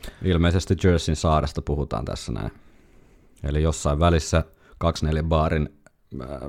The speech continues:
tuotteiden nautiskelun välissä, niin Adrian on ehtinyt kitaraakin soittaa siellä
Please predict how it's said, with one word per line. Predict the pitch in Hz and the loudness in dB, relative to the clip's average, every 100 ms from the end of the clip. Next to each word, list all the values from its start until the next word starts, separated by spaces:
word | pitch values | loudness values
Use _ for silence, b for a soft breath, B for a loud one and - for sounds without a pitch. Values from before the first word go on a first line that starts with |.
| 67 - _ _ b b b | -14 -20 _ _ b b b
tuotteiden | 98 90 - 82 82 85 | 2 2 2 2 4 4
nautiskelun | 85 82 80 - 78 76 | 4 2 -2 -2 -2 2
välissä, | 78 80 - 82 | 2 2 0 0
niin | 78 80 78 - - - 60 87 85 | 2 2 0 -4 -12 -12 -8 -2 0
Adrian | 85 82 | 2 2
on | 82 | 4
ehtinyt | 78 - 80 - | 2 0 -4 -4
kitaraakin | 78 76 71 65 71 | -2 -2 -2 -4 -6
soittaa | - 67 - - - | -4 -4 -6 -10 -14
siellä | - - - | -10 -10 -10